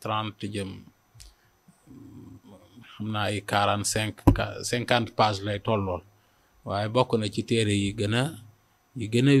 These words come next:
wér, wér, yi nga xamante ni moo gën a wér ci histoire Pire. Ndax Demba Adi,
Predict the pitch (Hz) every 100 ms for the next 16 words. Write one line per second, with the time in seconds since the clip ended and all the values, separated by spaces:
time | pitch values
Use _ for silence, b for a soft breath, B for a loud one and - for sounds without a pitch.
0 | 123 135 120 - 127 135 101 - - -
1 | 113 110 113 113 104 104 104 92 95 110
2 | 131 117 107 101 117 120 110 110 110 110
3 | 104 - 104 101 101 - 101 - _ B
4 | B B B - 117 113 127 123 120 113
5 | 113 110